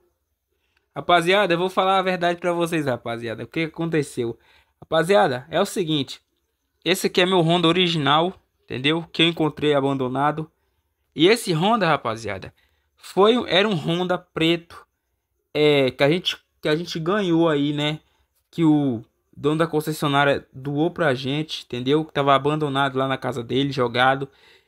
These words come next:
E tava sem documento, sem nada. Era só pra desmanche mesmo, não podia rodar, não podia fazer nada. Ele falou, "Faz o que você quiser, cara, com esse carro." E aí, rapaziada, eu falei, "Eu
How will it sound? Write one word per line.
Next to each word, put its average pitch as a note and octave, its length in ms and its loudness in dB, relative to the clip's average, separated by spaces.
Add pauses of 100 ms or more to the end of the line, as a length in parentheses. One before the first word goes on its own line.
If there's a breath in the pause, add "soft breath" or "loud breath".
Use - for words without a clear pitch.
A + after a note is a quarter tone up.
(220 soft breath)
E G3+ 280 -2
tava F#3+ 200 -2
sem F#3+ 140 -6
documento, F#3 460 -4
sem G#3 200 0
nada. C#3+ 220 0
Era C#3+ 100 0
só E3+ 140 -4
pra F3 160 -4
desmanche E3 560 -2
mesmo, D#3+ 400 -2
não E3 100 -2
podia D3 280 0
rodar, C3+ 340 0
não E3 80 -2
podia D3 260 -2
fazer D3 240 -4
nada. D3 140 -2
Ele C#3+ 80 -8
falou, C#3+ 180 0
"Faz F#3+ 200 -2
o F#3 80 -6
que - 100 -18
você F#3 260 -6
quiser, D3 280 -4
cara, A2 240 -10
com D3 100 -10
esse - 160 -10
carro." D#2+ 260 -2 (680 loud breath)
E - 100 2
aí, B3+ 140 6
rapaziada, F#3 460 2
eu - 20 -10
falei, F#3 220 0
"Eu F3 60 -8